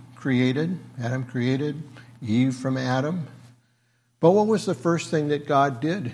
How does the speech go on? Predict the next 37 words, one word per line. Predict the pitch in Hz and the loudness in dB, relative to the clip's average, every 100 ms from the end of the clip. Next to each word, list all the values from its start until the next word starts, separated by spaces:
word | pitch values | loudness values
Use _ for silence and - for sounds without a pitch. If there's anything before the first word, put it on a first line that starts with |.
| - - - | -12 -18 -8
with | 131 98 | -6 -6
them? | 117 110 131 - - _ _ _ _ _ _ | -8 -8 -12 -16 -20 _ _ _ _ _ _
He | 160 | -2
spoke | - - 180 180 | 0 0 0 0
to | 135 | -4
them, | 107 104 - - _ _ | -4 -8 -12 -20 _ _
didn't | 160 123 117 | -6 -4 -4
he? | - - - _ _ _ _ _ _ _ - | -8 -16 -20 _ _ _ _ _ _ _ 0
He | 143 139 - - - - - 117 | 2 0 -4 -16 -20 -20 -14 -2
gave | 123 151 156 135 131 | 6 8 8 4 2
revelation. | 143 135 139 135 117 | 2 2 0 0 -2
He | 139 | -2
gave | 135 135 139 | 0 2 2
a | 139 127 | 0 2
rule | 117 135 214 - - | 6 8 6 2 -4
to | 123 | -6
them, | 104 98 - - | -6 -8 -14 -10
didn't | 147 123 113 | -6 -4 -4
he? | 123 | -6
He | 127 | -2
gave | 127 123 107 - - | 0 0 -2 -10 -18
some | - 147 117 | -6 -2 0
law | 117 120 135 156 127 107 - | 0 2 2 0 -8 -12 -8
to | 123 | -8
them. | 104 107 - - - - _ _ _ - | -8 -10 -12 -16 -20 -20 _ _ _ 2
He | 123 | 6
also | 135 156 - | 6 6 0
gave | 104 120 117 | -2 -4 -4
them | - 120 123 | -4 -6 -4
a | 117 | -2
mandate, | 117 139 180 139 104 127 - - - | 0 0 -2 -6 -8 -12 -16 -18 -8
you | 120 | -6
know, | 107 131 - | -4 -8 -6
to | 120 | -6
subdue | 135 101 131 139 | -6 -2 2 2
the | 127 | 2
earth, | 135 160 185 - | 2 0 -2 -10